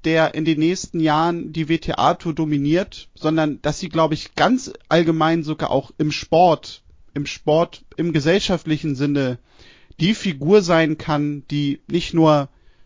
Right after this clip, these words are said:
Themen begleitet, sondern die auch selber mit Statements und mit Aktionen Themen setzt. Und von daher ist das für mich die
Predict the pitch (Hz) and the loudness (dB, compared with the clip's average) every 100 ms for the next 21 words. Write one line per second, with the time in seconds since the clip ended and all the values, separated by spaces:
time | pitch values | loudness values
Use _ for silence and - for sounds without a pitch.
0 | - - 170 170 156 156 135 131 143 170 | -8 0 2 2 -2 -4 0 4 4 4
1 | 185 180 - 143 151 156 156 147 135 139 | 2 -2 -6 0 4 4 2 -2 -4 0
2 | 147 180 160 151 - - 147 180 - 170 | 0 2 0 0 -4 -2 2 2 4 4
3 | 160 - 143 143 - - - 147 151 147 | 2 0 4 4 4 0 0 4 4 4
4 | - 143 135 131 127 - - - _ _ | 4 4 4 2 0 -4 -16 -20 _ _
5 | _ _ _ 139 139 - 143 127 143 156 | _ _ _ -2 -2 -2 0 4 4 4
6 | 143 - 143 - 139 135 - - 120 117 | 2 -2 -2 0 0 0 -4 -8 -6 -4